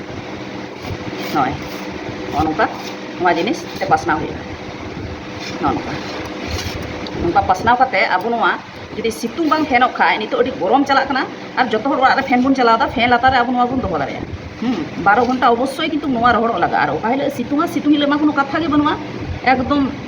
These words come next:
ᱥᱮᱛᱟᱜ ᱨᱮ ᱵᱮᱱᱟᱣ ᱞᱮᱠᱷᱟᱱ ᱟᱹᱭᱩᱵ ᱵᱮᱞᱟ ᱛᱮᱜᱮ ᱟᱢ ᱥᱚᱠᱛᱚ ᱨᱮᱰᱤ। ᱵᱟᱡᱟᱨ ᱨᱮᱭᱟᱜ ᱚᱠᱟ ᱠᱤᱨᱤᱧᱟ ᱟᱹᱰᱤ ᱯᱟᱛᱞᱟ ᱜᱮ ᱛᱟᱦᱮᱱᱚᱜᱼᱟ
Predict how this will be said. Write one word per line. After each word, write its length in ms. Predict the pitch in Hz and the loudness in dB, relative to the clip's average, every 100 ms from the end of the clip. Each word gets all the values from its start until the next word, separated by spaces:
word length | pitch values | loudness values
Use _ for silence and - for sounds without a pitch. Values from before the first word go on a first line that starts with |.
| - | -8
ᱥᱮᱛᱟᱜ 320 | 220 247 269 254 | -4 0 4 4
ᱨᱮ 80 | |
ᱵᱮᱱᱟᱣ 220 | 240 247 262 | 4 4 4
ᱞᱮᱠᱷᱟᱱ 300 | 285 349 180 - - - - - - - - - | 2 0 -2 -6 -12 -12 -14 -14 -12 -10 -8 -2
ᱟᱹᱭᱩᱵ 180 | 226 214 | 0 4
ᱵᱮᱞᱟ 160 | 226 | 4
ᱛᱮᱜᱮ 200 | 226 247 349 - - - | 2 0 -4 -6 -6 0
ᱟᱢ 140 | 202 | 0
ᱥᱚᱠᱛᱚ 300 | 196 - - | 0 -2 2
ᱨᱮᱰᱤ। 240 | 180 139 165 - - - - - - - - - | 4 2 -2 -8 -10 -12 -12 -12 -12 -12 -12 0
ᱵᱟᱡᱟᱨ 280 | 190 196 233 | 4 4 4
ᱨᱮᱭᱟᱜ 220 | 269 269 - - | 2 0 -2 -10
ᱚᱠᱟ 160 | - 254 | 0 0
ᱠᱤᱨᱤᱧᱟ 300 | - 247 262 | 2 0 2
ᱟᱹᱰᱤ 100 | 233 | 4
ᱯᱟᱛᱞᱟ 360 | 233 - 202 220 | 4 2 4 2
ᱜᱮ 80 | 240 | 2
ᱛᱟᱦᱮᱱᱚᱜᱼᱟ 360 | 254 233 240 | 0 0 0